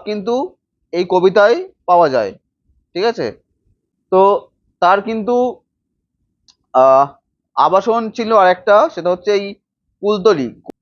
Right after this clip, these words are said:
এইবার তার ব্যক্তিগত জীবনে তিনি অসুখী ছিলেন, তার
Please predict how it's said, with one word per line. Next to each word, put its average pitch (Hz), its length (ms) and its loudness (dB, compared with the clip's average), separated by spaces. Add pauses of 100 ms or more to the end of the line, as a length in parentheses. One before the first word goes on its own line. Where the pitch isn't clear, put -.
(260)
এইবার 196 260 0
তার 220 200 2
ব্যক্তিগত 196 460 -2
জীবনে 214 540 -6 (880)
তিনি 208 400 -4 (120)
অসুখী 190 380 0
ছিলেন, 165 380 0
তার 185 200 2